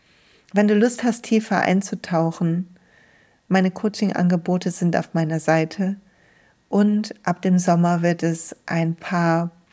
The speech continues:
Adressen geben, Kontaktmöglichkeiten zu den Menschen, die mit mir die Coaching-Ausbildung gemacht haben. Die erste Runde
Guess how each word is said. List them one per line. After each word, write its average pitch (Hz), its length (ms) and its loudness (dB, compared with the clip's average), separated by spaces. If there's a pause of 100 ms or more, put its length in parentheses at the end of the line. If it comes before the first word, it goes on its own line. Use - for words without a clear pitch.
(420)
Adressen 208 580 2
geben, 170 640 0
Kontaktmöglichkeiten 170 1300 -2
zu - 160 -8
den 180 220 2
Menschen, 165 400 0
die 170 100 0
mit 165 200 -4
mir 190 100 2
die 196 120 -2
Coaching-Ausbildung 156 920 -4
gemacht 147 400 -4
haben. 151 200 -2
Die 156 100 0
erste - 360 -2
Runde 165 460 2